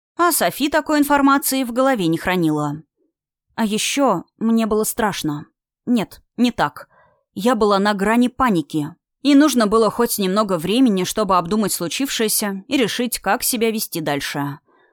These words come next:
Потому что пока все дороги вели только в одном направлении. Сдать своё прекрасное тело в аренду местному толстосуму. Вопрос только в том, насколько этот кошелёк на ножках будет знатен.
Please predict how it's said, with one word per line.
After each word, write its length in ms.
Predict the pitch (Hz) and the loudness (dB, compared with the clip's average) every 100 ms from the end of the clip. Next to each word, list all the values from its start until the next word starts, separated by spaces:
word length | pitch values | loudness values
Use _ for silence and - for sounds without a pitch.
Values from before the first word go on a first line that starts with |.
| _ - | _ -12
Потому 260 | 196 190 | -4 -4
что 180 | 208 - | -2 -4
пока 540 | 185 170 - 262 240 - | -2 -4 0 2 0 -2
все 200 | - 269 | -2 0
дороги 360 | 247 254 302 254 | 2 2 2 2
вели 260 | 262 269 | 2 2
только 400 | 269 269 285 - | 0 0 0 0
в 60 | 233 | 0
одном 280 | 220 220 240 | 2 2 2
направлении. 720 | 220 208 175 151 151 151 147 - _ _ | 2 0 0 0 2 0 -2 -8 _ _
Сдать 360 | - 214 330 - | -4 0 2 2
своё 280 | 214 208 196 | 2 2 2
прекрасное 600 | 190 196 202 - 180 165 | -2 0 0 0 -2 -2
тело 460 | 269 330 285 247 202 | 0 2 2 0 0
в 80 | |
аренду 460 | 185 175 240 294 262 | 0 2 2 2 2
местному 440 | 190 170 196 180 | 0 0 -2 -2
толстосуму. 800 | 175 175 - 170 - 156 151 151 - _ _ _ _ _ | -4 -6 -4 -4 -4 -2 -2 -2 -6 _ _ _ _ _
Вопрос 380 | 220 214 240 - | -4 0 -2 0
только 320 | 233 - 180 | -2 -2 -6
в 80 | - | 0
том, 400 | 277 277 175 - | 2 2 0 -4
насколько 500 | 233 233 - 294 - | -4 -2 0 -2 0
этот 240 | 247 240 - | 0 0 -2
кошелёк 420 | 233 247 240 247 | -4 0 0 0
на 160 | 220 | 0
ножках 420 | 214 254 - 233 202 | 0 0 -2 -4 -2
будет 300 | 202 208 226 | -2 -2 -2
знатен. 520 | 214 151 156 151 | 0 -2 -2 -4